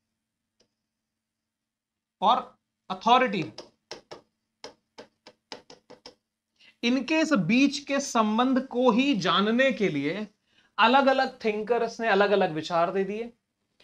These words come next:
उनकी नजर में प्लेटो आया, प्लेटो ने समाज को एक अलग ढंग से देखा। प्लेटो ने कहा जी कि नहीं, हर इंडिविजुअल की एक अपनी क्वालिटी है,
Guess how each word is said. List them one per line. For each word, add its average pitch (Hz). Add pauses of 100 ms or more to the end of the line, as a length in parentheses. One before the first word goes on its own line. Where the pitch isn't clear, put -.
(160)
उनकी 247
नजर 226
में 220
प्लेटो 233
आया, 214
प्लेटो 208
ने 214
समाज 202
को 208
एक 196
अलग 196
ढंग 202
से 233
देखा। 220 (560)
प्लेटो 208
ने 220
कहा 202
जी 202
कि 196
नहीं, 233
हर 226 (220)
इंडिविजुअल 233
की 240
एक 226
अपनी 220
क्वालिटी 214
है, 226